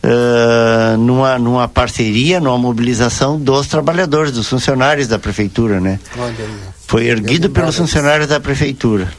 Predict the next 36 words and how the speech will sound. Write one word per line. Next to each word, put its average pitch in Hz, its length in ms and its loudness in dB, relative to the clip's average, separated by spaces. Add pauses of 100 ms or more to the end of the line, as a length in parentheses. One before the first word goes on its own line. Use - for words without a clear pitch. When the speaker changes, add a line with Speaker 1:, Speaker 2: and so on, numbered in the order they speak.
Speaker 1:
tá 98 80 -2
lembrando 101 500 0
aqui, 95 180 -4
inclui 107 400 0
a 107 160 2
estrutura 113 480 0
de 117 140 2
ferro 147 340 0
que - 120 -2
existe 123 260 -2
até 131 220 0
hoje 135 320 0
lá, 135 180 2
foi, 147 240 -2 (380)
era 135 260 2
do 127 100 0
exército, 147 600 0
quando 127 280 0
ali, 117 380 0
aquele 123 280 -2
espaço 127 360 -2
era 131 220 2
do 123 100 -4
quartel, 139 640 0
também 110 240 -4
não 120 120 0
sabia 117 360 0
disso, 135 320 -2 (540)
e - 140 2
depois 147 500 0
foi 147 240 -2
doado 131 380 0
pra 131 160 -2
prefeitura, 117 640 -2 (680)
né? 101 280 0 (500)
E 120 340 2